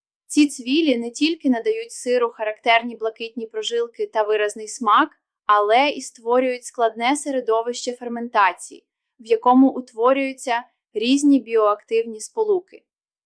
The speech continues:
Процес ферментації створює антимікробні пептиди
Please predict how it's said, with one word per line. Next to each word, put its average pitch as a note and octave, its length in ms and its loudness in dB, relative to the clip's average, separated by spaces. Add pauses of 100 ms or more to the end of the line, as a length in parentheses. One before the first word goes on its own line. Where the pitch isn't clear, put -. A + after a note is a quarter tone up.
(340)
Процес B3+ 440 0
ферментації A#3+ 880 -2
створює A#3 600 -2
антимікробні B3 840 0
пептиди - 640 -2